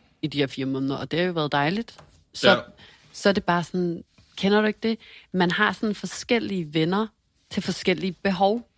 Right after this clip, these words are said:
Speaker 2: Jo.
Speaker 1: Og, og det er jo ikke, fordi ens kæreste er sådan overmennesket, der opfylder alle behovene, og så er vennerne ligesom sådan nogen, der har sådan en feature hver. Altså for mig, der sådan, Simon opfylder nogle behov, du opfylder nogle behov,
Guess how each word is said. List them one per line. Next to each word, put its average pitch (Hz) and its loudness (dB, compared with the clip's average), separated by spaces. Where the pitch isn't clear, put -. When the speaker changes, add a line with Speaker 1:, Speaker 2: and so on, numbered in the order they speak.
Speaker 2:
Jo. 139 6
Speaker 1:
Og, 180 2
og 175 4
det 190 4
er - 6
jo 170 8
ikke, 196 6
fordi 233 2
ens - 0
kæreste 170 2
er 165 0
sådan 165 0
overmennesket, 160 0
der 156 0
opfylder 156 0
alle 160 2
behovene, 160 0
og 156 -4
så 185 0
er 175 0
vennerne 160 2
ligesom 156 -2
sådan 156 -2
nogen, 147 0
der 160 -4
har 151 0
sådan 151 -2
en 165 2
feature 165 -4
hver. 147 0
Altså 175 0
for 170 4
mig, 151 4
der 214 4
sådan, 170 0
Simon 226 2
opfylder - -2
nogle 185 -2
behov, 170 0
du 233 4
opfylder 180 0
nogle 170 -2
behov, 165 0